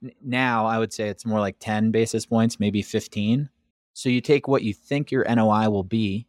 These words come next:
in ten years, and you divide it by what you think your cap rate will be in ten years. And that's what you should be able to sell your property for in ten years.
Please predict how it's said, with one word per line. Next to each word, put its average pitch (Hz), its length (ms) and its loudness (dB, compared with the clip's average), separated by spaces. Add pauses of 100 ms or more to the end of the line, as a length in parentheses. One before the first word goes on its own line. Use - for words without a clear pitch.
(120)
in 101 140 0
ten 104 260 -2
years, 95 640 -4
and 104 100 -2
you 98 60 -2
divide 101 320 0
it 101 100 -4
by 101 160 -2
what 98 160 -4
you 92 160 -6 (240)
think 127 420 0 (240)
your 101 180 -2
cap 110 340 -2
rate 95 180 0
will 92 140 -4
be 90 340 -4 (100)
in 98 140 0
ten 98 240 -2
years. 87 460 -8 (440)
And 107 140 -4
that's 117 180 0
what 113 100 -8
you 101 140 -12
should 113 400 -4
be 107 120 0
able 101 180 -2
to - 140 -12
sell 98 280 -2
your 95 140 -4
property 95 440 -2
for 90 400 -6 (100)
in 98 240 0
ten 92 280 -2
years. - 520 -8